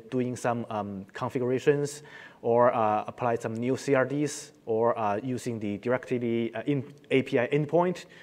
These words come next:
to take control about the, um, control planes. Okay, so this is the, uh, overview about what is the service mesh.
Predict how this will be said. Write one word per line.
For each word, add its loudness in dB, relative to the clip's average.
to 0
take 2
control 0
about -4
the, -8
um, -14
control -6
planes. -16
Okay, -6
so 0
this -4
is -2
the, -4
uh, -6
overview 6
about -4
what -2
is -6
the -8
service 6
mesh. -14